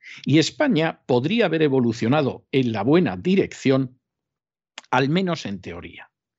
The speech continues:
La realidad, sin embargo, ha sido la contraria. Al menos desde los años ochenta,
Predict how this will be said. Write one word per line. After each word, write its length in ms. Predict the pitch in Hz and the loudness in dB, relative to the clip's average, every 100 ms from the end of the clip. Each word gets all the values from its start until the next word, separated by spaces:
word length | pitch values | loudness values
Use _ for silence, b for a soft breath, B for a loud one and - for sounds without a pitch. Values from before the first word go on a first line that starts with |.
| B B B | B B B
La 140 | 135 175 | -4 -2
realidad, 460 | 277 247 190 160 | -4 -4 -2 -2
sin 180 | 151 120 | -2 -6
embargo, 400 | 113 120 139 131 | -4 -2 -4 -4
ha 60 | 107 | -6
sido 360 | - 175 139 | -4 -2 -2
la 140 | 104 82 | -4 -8
contraria. 500 | 82 82 - - - _ _ _ B B - | -12 -10 -12 -14 -20 _ _ _ B B -2
Al 160 | 135 | 2
menos 440 | 165 226 240 254 156 | 4 2 0 -2 -4
desde 280 | 120 104 | -4 -2
los 180 | 110 104 | -4 -2
años 300 | 131 117 101 | -2 -4 -6
ochenta, 640 | 92 - 180 196 151 220 | -8 0 0 0 -2 -4